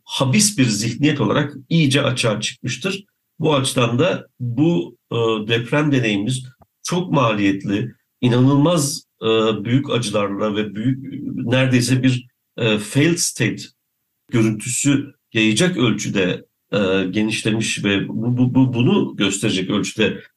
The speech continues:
örneklerle bizi karşı karşıya bırakmış olsa da ben bu tarafından bir parça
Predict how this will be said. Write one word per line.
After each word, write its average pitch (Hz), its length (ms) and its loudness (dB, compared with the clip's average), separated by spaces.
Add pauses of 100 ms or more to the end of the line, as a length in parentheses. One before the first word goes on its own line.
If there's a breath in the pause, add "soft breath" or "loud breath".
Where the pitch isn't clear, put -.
örneklerle 110 760 0
bizi 104 180 -8
karşı 107 320 -2
karşıya 110 380 -2
bırakmış 107 400 -2
olsa 110 320 0
da 123 220 0 (380 loud breath)
ben 127 380 2
bu 170 140 0
tarafından 123 760 -2 (160)
bir 143 120 -4
parça 127 680 -4